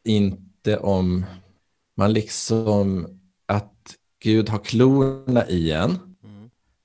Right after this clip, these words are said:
Speaker 1: Och det är bara att gilla läget på något sätt.
Speaker 2: Mm.
Speaker 1: Eh, och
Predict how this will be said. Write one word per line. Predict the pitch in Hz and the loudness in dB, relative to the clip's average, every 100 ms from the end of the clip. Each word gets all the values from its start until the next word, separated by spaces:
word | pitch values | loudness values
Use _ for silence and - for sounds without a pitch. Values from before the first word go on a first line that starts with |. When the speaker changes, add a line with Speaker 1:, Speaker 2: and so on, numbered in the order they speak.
| _ | _
Speaker 1:
Och | - | 0
det | 107 | 4
är | 101 | 6
bara | 107 98 | 6 6
att | |
gilla | 98 95 | 4 2
läget | 95 98 104 98 95 110 - | 0 0 0 0 0 -6 -8
på | - | -10
något | - | -8
sätt. | - - - _ _ | -12 -14 -20 _ _
Speaker 2:
Mm. | 110 101 - _ _ _ _ _ _ _ | -20 -20 -20 _ _ _ _ _ _ _
Speaker 1:
Eh, | 95 90 85 - _ _ | 0 0 -2 -6 _ _
och | - 92 | -4 -4